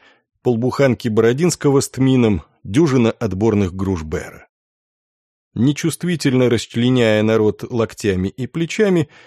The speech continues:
он подогнал тележку ко входу для персонала и нырнул за прилавок, прямиком к снежной бабе, трудившейся в поте лица. "Ноябрь", подумал ямщик.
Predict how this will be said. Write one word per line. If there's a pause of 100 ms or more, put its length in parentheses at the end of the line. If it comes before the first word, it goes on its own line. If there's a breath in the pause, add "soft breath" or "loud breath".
(380 soft breath)
он
подогнал
тележку
ко
входу
для
персонала (320 soft breath)
и
нырнул
за
прилавок,
прямиком
к
снежной
бабе, (340 loud breath)
трудившейся
в
поте
лица. (1000)
"Ноябрь",
подумал
ямщик.